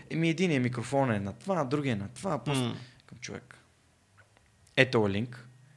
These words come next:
Speaker 1: AliExpress, петнайсет долара, моноброшки.
Speaker 2: Мгм.
Speaker 1: Слагаш ги на телефона и записваш.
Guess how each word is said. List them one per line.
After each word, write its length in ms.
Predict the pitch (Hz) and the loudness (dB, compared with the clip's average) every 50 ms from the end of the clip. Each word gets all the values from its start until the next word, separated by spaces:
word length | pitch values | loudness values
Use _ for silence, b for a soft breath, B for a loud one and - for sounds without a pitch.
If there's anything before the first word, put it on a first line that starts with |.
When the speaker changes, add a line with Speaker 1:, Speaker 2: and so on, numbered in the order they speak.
| b b b _ _ - | b b b _ _ 2
Speaker 1:
AliExpress, 720 | 123 120 117 107 - - - - 120 131 - - - - - b b b b b b | 4 4 4 4 2 0 0 0 0 0 0 -4 -8 -12 -16 b b b b b b
петнайсет 460 | - 113 123 131 131 135 127 - 113 101 | 0 2 6 6 6 6 6 4 4 4
долара, 380 | 107 101 104 117 139 165 175 - b b b b b b b b b b _ - - - | 4 6 6 6 4 2 0 -4 b b b b b b b b b b _ -18 -6 0
моноброшки. 880 | 131 143 143 147 160 151 127 123 120 113 - - - - - - - - - _ _ - | 4 6 8 8 8 8 8 8 8 8 6 4 0 -6 -12 -14 -16 -20 -20 _ _ -6
Speaker 2:
Мгм. 160 | 131 123 113 113 | -4 -4 -4 -2
Speaker 1:
Слагаш 400 | 117 - 120 117 120 131 131 131 | 4 8 10 10 10 10 8 6
ги 100 | 160 170 | 4 4
на 100 | 175 170 | 4 4
телефона 600 | - 180 175 175 170 175 165 147 143 139 139 143 - - - - - - - - - - - - - - - | 4 4 4 4 4 4 4 4 4 4 2 0 -4 -12 -20 -20 -20 -20 -20 -20 -20 -20 -20 -20 -12 -4 0
и 100 | 151 151 | 2 4
записваш. 680 | 135 143 127 - 113 98 - - - - - - - | 4 4 4 2 2 -2 -2 -2 -4 -4 -6 -6 -8